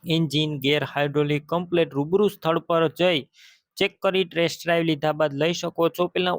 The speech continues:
ઓનરનો કોન્ટેક્ટ કરજો. મોબાઈલ નંબર કઈ રીતના મેળવવા, આગળ માહિતી આપીશ. વીડિયો પૂરો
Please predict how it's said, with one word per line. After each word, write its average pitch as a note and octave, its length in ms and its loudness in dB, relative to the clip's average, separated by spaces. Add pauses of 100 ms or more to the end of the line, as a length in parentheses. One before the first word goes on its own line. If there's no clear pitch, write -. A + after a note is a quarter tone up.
ઓનરનો E3+ 500 0
કોન્ટેક્ટ D#3+ 400 -4
કરજો. D#3+ 320 0 (120)
મોબાઈલ E3 340 0
નંબર D#3+ 340 0
કઈ E3+ 220 4
રીતના D3 380 -2
મેળવવા, E3 480 2
આગળ D3+ 320 0
માહિતી D3 480 -4
આપીશ. E3 400 -2
વીડિયો D#3+ 360 2
પૂરો D#3+ 220 2